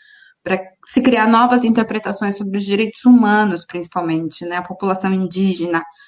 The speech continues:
as classes sociais mais desfavorecidas, porque a atual Constituição, ela privilegia a mercantilização das demandas sociais, né?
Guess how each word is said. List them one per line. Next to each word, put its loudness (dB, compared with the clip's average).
as -6
classes -4
sociais -2
mais 0
desfavorecidas, -2
porque -8
a 2
atual 2
Constituição, -2
ela 0
privilegia 0
a 2
mercantilização 0
das -2
demandas -8
sociais, -12
né? -8